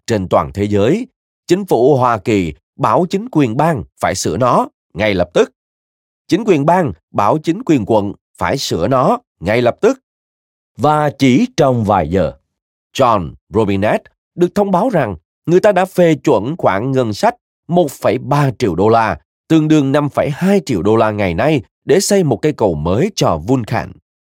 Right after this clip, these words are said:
Đột nhiên, tất cả những vấn đề lớn hơn kia biến mất, bởi vì John Robinette đã tìm được một cách để đưa vấn đề nhỏ của ông lên trên tất cả các vấn đề khác. Đó chính là việc mà một người sáng tạo vẫn làm.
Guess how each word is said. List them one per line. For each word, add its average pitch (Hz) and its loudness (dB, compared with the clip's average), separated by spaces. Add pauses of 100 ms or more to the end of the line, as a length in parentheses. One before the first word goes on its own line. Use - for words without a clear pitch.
(580)
Đột 120 0
nhiên, 95 -2 (320)
tất - -2
cả 180 2
những 160 0
vấn 190 -2
đề 120 4
lớn 123 2
hơn 135 0
kia 87 -2
biến 95 -2
mất, 226 0 (320)
bởi 160 2
vì 151 2 (240)
John 104 0
Robinette 98 -2 (200)
đã 143 0
tìm 156 0
được 139 0
một 135 -2
cách 247 0
để 127 2
đưa 135 4
vấn 135 -2
đề 123 2
nhỏ 82 -2
của 160 -2
ông 160 0 (120)
lên 92 -2
trên 80 -4 (100)
tất - -4
cả 80 -8
các - -6
vấn 127 -2
đề 85 -2
khác. 120 -6 (420)
Đó 117 2
chính 175 -2
là 180 2
việc 110 -2
mà 120 -2
một 120 -2
người 127 0
sáng - -6
tạo 104 -2
vẫn 92 -6
làm. 98 -6